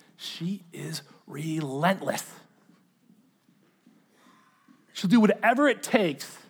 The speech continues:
to get back to Kevin. Neither full flights or delayed flights.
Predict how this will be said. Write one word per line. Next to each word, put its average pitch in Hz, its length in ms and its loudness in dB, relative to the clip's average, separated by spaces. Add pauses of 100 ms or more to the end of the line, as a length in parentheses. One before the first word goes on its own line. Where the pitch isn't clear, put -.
(500)
to 180 80 2
get 170 260 0
back 180 260 4
to 180 60 -4
Kevin. 131 440 -2 (2500)
Neither 160 280 4
full 202 280 4
flights 220 440 2 (560)
or 165 120 2
delayed 185 300 6
flights. 151 440 0